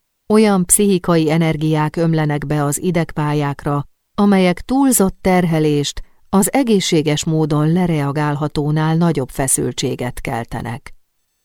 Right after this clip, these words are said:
A pszichikai energiák mindig kielégülésre törekszenek valamelyik síkon. A fény állapotát keresik gyönyör, műalkotás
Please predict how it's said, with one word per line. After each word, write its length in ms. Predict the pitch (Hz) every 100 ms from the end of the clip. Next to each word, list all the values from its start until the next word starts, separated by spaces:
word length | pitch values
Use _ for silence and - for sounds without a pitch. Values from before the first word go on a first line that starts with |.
| _ _ _ _ _ _ _ -
A 120 | 220
pszichikai 720 | - 269 240 220 190 180 165
energiák 640 | 190 185 165 175 165 165
mindig 380 | 202 233 214 202
kielégülésre 960 | - 175 147 143 143 143 143 147 - 143
törekszenek 680 | 151 147 143 - 143 143 147
valamelyik 520 | 143 139 131 131 -
síkon. 580 | - 127 - 131 127 - _ _ _ _ _ _
A 180 | 190 180
fény 380 | - 240 233 214
állapotát 800 | 185 185 175 165 165 - 151 143
keresik 540 | - 156 143 - 139 151
gyönyör, 560 | 202 202 165 147 151 _ _
műalkotás 1080 | - 226 214 180 156 156 147 143 135 131 -